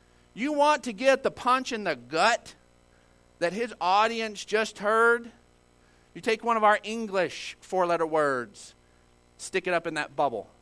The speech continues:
Now you feel that little, "Oh, Jesus."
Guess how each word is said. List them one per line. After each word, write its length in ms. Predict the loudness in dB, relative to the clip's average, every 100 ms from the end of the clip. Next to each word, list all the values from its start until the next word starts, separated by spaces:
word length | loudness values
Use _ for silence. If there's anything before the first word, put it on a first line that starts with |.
| _ _ _ _ _ _ _ _ _ _ _ -8
Now 380 | -4 0 0 -2
you 160 | -4
feel 600 | -14 -6 -2 0 -2 -6 -14 _ _ _ _ _ _ _ _ _
that 160 | -12 -8
little, 280 | -8 -8 -12 -20
"Oh, 120 | -20 -20 _ _ _ _ -20 -20
Jesus." 760 | -20 -20 -20 -20 -20 -20